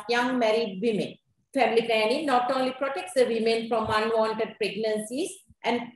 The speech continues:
potential life-threatening complications, but it also allows women much greater access to educational and, uh, employment opportunities. The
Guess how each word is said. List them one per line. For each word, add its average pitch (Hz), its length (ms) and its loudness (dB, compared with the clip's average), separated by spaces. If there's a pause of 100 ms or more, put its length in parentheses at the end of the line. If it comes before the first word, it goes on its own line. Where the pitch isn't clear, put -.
(220)
potential 269 560 2
life-threatening 220 800 2
complications, 185 840 -2
but 220 220 2
it 240 180 -6
also 285 320 6 (160)
allows 214 380 4
women 254 380 2
much 226 200 -2 (200)
greater 247 340 4 (100)
access 214 440 -4
to 202 120 -4 (400)
educational 226 800 2 (840)
and, 208 240 0
uh, 214 280 4
employment 220 720 2
opportunities. 165 840 -4 (320)
The 294 80 0